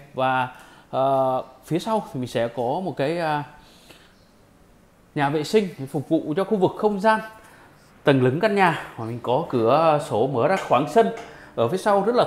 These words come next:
thoáng và mình có một cái, à, tủ để mình có thể, à, để quần áo vào bên trong thì cũng rất là thuận tiện. Và đặc biệt căn nhà mình thì khu vực không, không gian tầng lửng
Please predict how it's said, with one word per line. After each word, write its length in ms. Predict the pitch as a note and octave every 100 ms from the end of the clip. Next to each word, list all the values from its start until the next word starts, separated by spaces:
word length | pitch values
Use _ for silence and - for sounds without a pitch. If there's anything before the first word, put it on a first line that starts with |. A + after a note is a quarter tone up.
| -
thoáng 380 | D#3 B3 C#4 - - - - - - - _ _ - -
và 160 | B2+ C3+
mình 80 | C3
có 100 | C3+
một 100 | F3+
cái, 200 | D#3+ F3+
à, 300 | F#3 E3+ D#3 - - - -
tủ 360 | A2+ A2+ D#3+ - - - - - - - - - - - - - - -
để 260 | A#2 A#2+ D3
mình 120 | C#3
có 60 | C#3+
thể, 240 | C#3+ A#2
à, 200 | C#3+ D3 C#3+ -
để 100 | A2+
quần 140 | B2 A#2
áo 220 | A#2 D#3+
vào 100 | F3+
bên 160 | D3 F3+
trong 200 | A3 G3+
thì 60 | D3
cũng 140 | C3
rất 100 | F3+
là 120 | A3+ E3
thuận 240 | D#3+ C#3
tiện. 220 | E3+ E3+ - - - - -
Và 140 | C#3+ D#3
đặc 100 | E3+
biệt 140 | E3
căn 120 | A3+
nhà 140 | A3 F3
mình 220 | D#3+ D3+
thì 120 | D3+
khu 140 | D3 G#3
vực 140 | F#3
không, 260 | - F3 C3+
không 200 | - G#3+
gian 180 | A3+ A3
tầng 160 | E3 B2+
lửng 200 | A#2+ F#3+